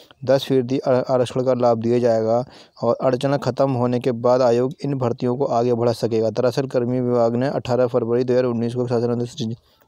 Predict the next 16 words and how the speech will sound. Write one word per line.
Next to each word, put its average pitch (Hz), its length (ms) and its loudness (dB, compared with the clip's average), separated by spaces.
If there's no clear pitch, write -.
जारी 117 240 0
कर 120 180 -2
दिया 131 240 2
है। 143 100 2
आर्थिक 127 320 2
रूप 123 160 -2
से 135 200 -4
कमज़ोर 120 400 0
वर्गों 120 340 0
के 117 120 -2
लिए 120 160 0
दस 127 180 -2
प्रतिशत 120 480 -4
इसमें 123 300 -2
जो 113 180 0
है 135 240 0